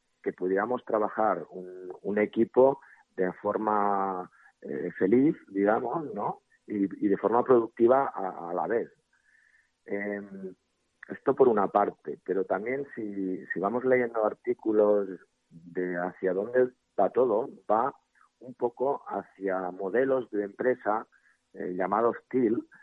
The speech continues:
o, o lo que sería la autogestión casi, ¿no? Que son, em, equipos autogestionados. Y los equipos autogestionados es, digamos, la, la evolución hacia donde van las, las, las grandes compañías, las grandes empresas.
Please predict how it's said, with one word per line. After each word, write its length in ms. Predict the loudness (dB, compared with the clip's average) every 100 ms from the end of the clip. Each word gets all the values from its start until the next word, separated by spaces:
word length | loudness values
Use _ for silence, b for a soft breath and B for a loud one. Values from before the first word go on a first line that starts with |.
| b -8
o, 720 | -4 0 0 -2 -4 -10 -10
o 240 | -6 -2
lo 120 | -2 -4
que 100 | 0
sería 260 | 4 6
la 100 | 8
autogestión 880 | 6 2 -4 -6 -12 -6 -2 -2 -4 -12
casi, 320 | -12 -12 -12
¿no? 160 | -12
Que 80 | -12 -10
son, 240 | -10 -12 b b b
em, 520 | -8 -8 -8 -14 -18 -8
equipos 400 | -6 -6 2 4
autogestionados. 1040 | 4 2 -2 -6 -10 -8 -6 -4 -4 -8 -14 _ _ _ b _ -8
Y 640 | -2 0 0 -2 -4 -8
los 180 | -6 -4
equipos 320 | -6 0 2
autogestionados 920 | 4 2 0 -2 -2 -2 0 0 0 -4 _ b b
es, 220 | -8 -6
digamos, 440 | -2 0 0 -2 -4
la, 240 | -2 -2 0
la 160 | 0
evolución 540 | 0 -2 -12 -8 -6 -4 -6 -6
hacia 220 | -6 -6
donde 220 | -6 -4
van 140 | -2 -2
las, 140 | -4 _ -14
las, 180 | -14 -16 _ _ -10
las 180 | -8 -4
grandes 320 | -4 -4 -6
compañías, 560 | -8 -4 -4 -2 -4
las 120 | -6 -4
grandes 280 | -4 -2
empresas. 540 | -4 -4 -2 -4 -4